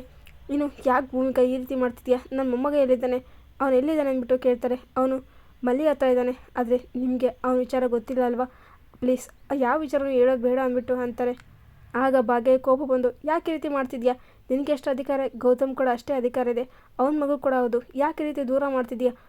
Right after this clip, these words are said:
ಅವ್ನಿಗೆ ಯಾಕೆ ಅಷ್ಟು ನೋವು ಕೊಡ್ತಾ ಇದೆಯಾ? ಏನಾಗಿದೆ ಭೂಮಿಕಾ ನಿನಗೆ? ನನಗೆ ಕಾರಣ ಬೇಕು" ಅಂದ್ಬಿಟ್ಟು ಅಂತಾರೆ. ಆಗ ಶಾಕುಂತಲ ಜೊತೆ ಆಡಿರೋ ಮಾತುಗಳ ಏನು ಕೂಡ ಭಾಗ್ಯಗೆ ಹೇಳೋ ಪರಿಸ್ಥಿತಿಯಲ್ಲಿ ಭೂಮಿಕಾ ಇರೋದಿಲ್ಲ. "ಪ್ಲೀಸ್ ಅದೆಲ್ಲ ಈಗ ಕೇಳೋಕೆ ಹೋಗ್ಬಿಡಿ,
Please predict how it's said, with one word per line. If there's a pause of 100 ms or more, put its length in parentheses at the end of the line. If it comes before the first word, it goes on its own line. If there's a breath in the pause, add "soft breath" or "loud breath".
(140 soft breath)
ಅವ್ನಿಗೆ
ಯಾಕೆ
ಅಷ್ಟು
ನೋವು
ಕೊಡ್ತಾ
ಇದೆಯಾ? (320)
ಏನಾಗಿದೆ
ಭೂಮಿಕಾ
ನಿನಗೆ? (320 loud breath)
ನನಗೆ
ಕಾರಣ
ಬೇಕು"
ಅಂದ್ಬಿಟ್ಟು
ಅಂತಾರೆ. (240)
ಆಗ
ಶಾಕುಂತಲ
ಜೊತೆ
ಆಡಿರೋ
ಮಾತುಗಳ
ಏನು
ಕೂಡ
ಭಾಗ್ಯಗೆ (380 soft breath)
ಹೇಳೋ
ಪರಿಸ್ಥಿತಿಯಲ್ಲಿ
ಭೂಮಿಕಾ
ಇರೋದಿಲ್ಲ. (420 soft breath)
"ಪ್ಲೀಸ್ (180)
ಅದೆಲ್ಲ
ಈಗ
ಕೇಳೋಕೆ
ಹೋಗ್ಬಿಡಿ,